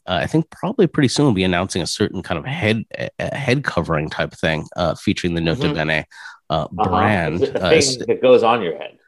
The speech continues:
Speaker 2: I,
Speaker 1: Yeah, as
Speaker 2: I,
Speaker 1: soon,
Speaker 2: I
Speaker 1: as
Speaker 2: don't
Speaker 1: soon
Speaker 2: wanna
Speaker 1: as,
Speaker 2: say anymore. It's a
Speaker 1: as soon as
Speaker 2: blind
Speaker 1: it,
Speaker 2: item. <laughs>
Speaker 1: it's not a yarmulke. Uh, <laughs> as soon,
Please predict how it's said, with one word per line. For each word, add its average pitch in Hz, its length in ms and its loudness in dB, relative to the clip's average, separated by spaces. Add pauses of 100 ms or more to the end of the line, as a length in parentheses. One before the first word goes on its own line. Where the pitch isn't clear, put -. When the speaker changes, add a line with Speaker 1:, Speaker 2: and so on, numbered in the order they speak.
Speaker 2:
I, - 60 4
Speaker 1:
Yeah, - 80 8
as 113 120 2
Speaker 2:
I, - 40 2
Speaker 1:
soon, 165 100 4
Speaker 2:
I - 40 6
Speaker 1:
as 147 80 6
Speaker 2:
don't 139 40 6
Speaker 1:
soon 139 80 8
Speaker 2:
wanna 180 60 8
Speaker 1:
as, 165 60 6
Speaker 2:
say 139 60 4
anymore. 110 280 2
It's 98 120 0
a 127 40 -2
Speaker 1:
as 139 200 2
soon 196 120 8
as 180 100 4
Speaker 2:
blind 123 140 4
Speaker 1:
it, 107 100 -4
Speaker 2:
item. 127 120 -4 (140)
<laughs> 113 120 -14
Speaker 1:
it's 127 160 0
not 120 180 4
a 123 40 4
yarmulke. 98 420 2 (340)
Uh, 135 180 2
<laughs> 147 220 -2
as 175 100 2
soon, - 200 2